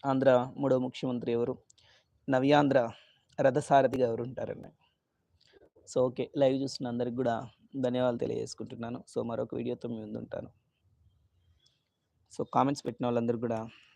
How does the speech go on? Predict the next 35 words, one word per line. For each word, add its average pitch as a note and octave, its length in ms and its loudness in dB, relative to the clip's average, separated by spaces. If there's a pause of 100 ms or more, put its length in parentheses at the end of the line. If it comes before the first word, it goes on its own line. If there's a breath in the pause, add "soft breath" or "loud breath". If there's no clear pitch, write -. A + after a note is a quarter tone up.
(180)
thank A#2 220 -2
you, - 120 -4
thank A2+ 240 0
you - 120 -2
so G#2+ 120 0
much. - 280 -2 (160)
So, A#2 140 10
లైవ్ A#2+ 240 10
చూస్తున్న A#2+ 260 2
వాళ్ళందరికీ A2+ 360 2
కూడా B2+ 180 4 (720 soft breath)
thank A#2+ 180 6
you G#2 120 4
very A2 160 0
much. - 240 0 (460 loud breath)
So, A#2+ 60 4
ఓటింగ్‌లో A#2+ 680 10
పాల్గొన్న A#2+ 440 8
అందరికీ A2+ 300 6
కూడా B2+ 160 6
ప్రత్యేకంగా B2+ 560 -2
ధన్యవాదాలు A2+ 440 6
తెలియజేసుకుంటున్నాను. - 840 -2 (580 soft breath)
జస్వంత్ A#2 400 6
కుమార్ F2+ 160 2
గారు, - 240 -4 (380 loud breath)
మరి C3 420 6
జస్వంత్ B2+ 420 4
కుమార్ A2+ 260 6
గారు G#2+ 180 6
ఏదో G#2+ 120 4
మెసేజ్ A2 380 2
పెట్టారు, - 360 -6 (760 soft breath)
"Just B2 600 6
మేరగన్తో A#2 720 6